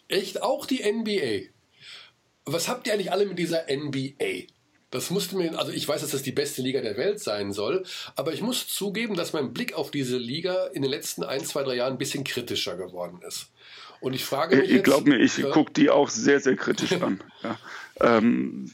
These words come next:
Speaker 2: ich halt zum Beispiel gar nichts davon, dass die zweiundachtzig Hauptrundenspiele haben. Ähm, ich, ich find, das macht überhaupt keinen Sinn und das, ähm, das reduziert auch die Qualität, ähm, die dort zu finden ist in der
Speaker 1: Mhm.
Speaker 2: Hauptrunde. Ähm,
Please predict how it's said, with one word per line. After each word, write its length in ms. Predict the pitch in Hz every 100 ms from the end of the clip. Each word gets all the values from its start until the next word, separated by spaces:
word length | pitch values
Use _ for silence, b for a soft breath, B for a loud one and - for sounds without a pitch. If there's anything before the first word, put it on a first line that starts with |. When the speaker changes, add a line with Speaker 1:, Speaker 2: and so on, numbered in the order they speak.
| -
Speaker 2:
ich 520 | - - 123 - -
halt 260 | - 117 117
zum 120 | 127
Beispiel 280 | 123 120 127
gar 180 | 120 120
nichts 180 | 127 -
davon, 380 | 127 - 131
dass 180 | 127 123
die 120 | -
zweiundachtzig 640 | - - 131 131 - - -
Hauptrundenspiele 760 | 123 - - - - - -
haben. 260 | - - - - B B B -
Ähm, 600 | - 110 110 104 110 110 -
ich, 220 | - -
ich 100 | -
find, 340 | - - -
das 380 | 127 123 - -
macht 340 | 123 123 - -
überhaupt 380 | 123 107 -
keinen 300 | - 120 113
Sinn 240 | - 131 135
und 120 | -
das, 280 | 127 - - B B B -
ähm, 560 | 117 113 110 101 - - _ - - -
das 340 | - 117 - -
reduziert 480 | 123 123 - 143 -
auch 140 | -
die 120 | -
Qualität, 720 | - - 113 - 123 117 - - B B B
ähm, 400 | - 107 107 117
die 180 | - 117
dort 280 | - 117 -
zu 100 | 127
finden 300 | - 147 -
ist 160 | - -
in 120 | 113
der 100 | 113
Speaker 1:
Mhm. 60 |
Speaker 2:
Hauptrunde. 520 | 104 107 - - 104 101 B B B B -
Ähm, 440 | 113 101 101 107